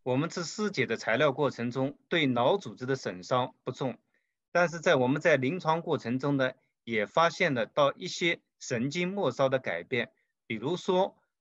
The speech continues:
我们有发现有短暂的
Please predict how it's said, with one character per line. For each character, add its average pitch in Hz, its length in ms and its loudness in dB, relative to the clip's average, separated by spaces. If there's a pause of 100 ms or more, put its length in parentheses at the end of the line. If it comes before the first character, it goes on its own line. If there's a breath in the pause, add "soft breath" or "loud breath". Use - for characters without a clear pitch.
我 117 100 -4
们 160 140 4
有 113 160 2
发 160 220 4
现 156 320 0 (320)
有 127 360 2 (140)
短 107 320 2
暂 165 260 4
的 120 220 0